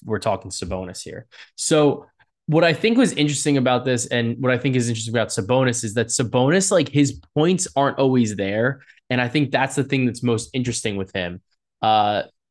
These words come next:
but in particular matchups, he really comes out. So he has been extremely good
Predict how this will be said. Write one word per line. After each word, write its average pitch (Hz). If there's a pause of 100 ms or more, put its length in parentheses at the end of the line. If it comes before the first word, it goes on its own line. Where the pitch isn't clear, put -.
(480)
but 151
in 165
particular 160
matchups, 123
he 127
really 120
comes 110
out. 117
So 131 (360)
he 233
has 196
been 135 (220)
extremely 165
good 117